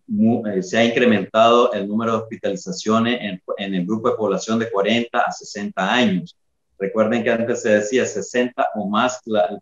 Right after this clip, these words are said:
grupo más vulnerable, que fue donde pegó más duro, digamos, los casos de severidad y mortalidad en la primera oleada.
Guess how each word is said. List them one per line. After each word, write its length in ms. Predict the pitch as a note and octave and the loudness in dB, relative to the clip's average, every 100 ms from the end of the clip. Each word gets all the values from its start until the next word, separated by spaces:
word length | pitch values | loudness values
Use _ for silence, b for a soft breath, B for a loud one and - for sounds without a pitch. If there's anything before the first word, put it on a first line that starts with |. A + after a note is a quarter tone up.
| - | -12
grupo 440 | F2+ G#2 G#2 A2 | -6 -2 -2 0
más 200 | G#2+ G2+ | 0 0
vulnerable, 640 | G#2 G2 G#2+ C#3 F#2+ D#2+ _ _ _ - | -2 -2 2 2 0 -6 _ _ _ -6
que 80 | G#2+ | -2
fue 140 | A2 | 2
donde 160 | A2+ A#2+ | 2 4
pegó 240 | A2 G#2 | 4 4
más 180 | A2+ G2 | 4 2
duro, 320 | G2 G#2+ A2 | 0 2 0
digamos, 360 | G2 F#2 G#2+ G#2+ | 0 0 0 -2
los 140 | - | -4
casos 240 | G#2 - | -6 -6
de 200 | G2 - | -8 -2
severidad 420 | G#2+ G#2+ G#2+ G2 G2 | 2 4 4 4 4
y 80 | G2 | 2
mortalidad 680 | F#2 - G#2 G2+ F#2+ - - _ _ _ | -4 -4 -2 2 2 2 -4 _ _ _
en 280 | G2 G2+ G#2 | -4 0 2
la 140 | G#2 - | 2 0
primera 340 | F2 F2 F2+ | -4 -2 0
oleada. 520 | F2+ G#2+ G#2+ F2 - | 2 4 4 4 -2